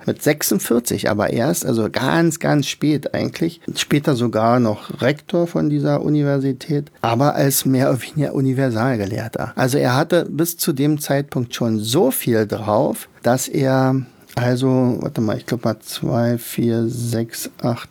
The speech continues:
zehn, zwölf Fachrichtungen unterrichtete. Und das ist nicht deswegen gewesen, weil da so wenig Professoren waren und da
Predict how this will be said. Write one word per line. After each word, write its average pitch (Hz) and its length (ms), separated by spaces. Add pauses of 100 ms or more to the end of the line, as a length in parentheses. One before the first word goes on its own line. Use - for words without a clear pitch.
(120)
zehn, 120 560
zwölf 165 640
Fachrichtungen 131 1300
unterrichtete. 131 1160
Und 117 120
das 120 160
ist 123 220
nicht 147 240
deswegen 139 340
gewesen, 123 640
weil 113 320 (460)
da 120 220
so 117 180
wenig 131 320
Professoren 139 680
waren 123 200
und 113 180
da 117 180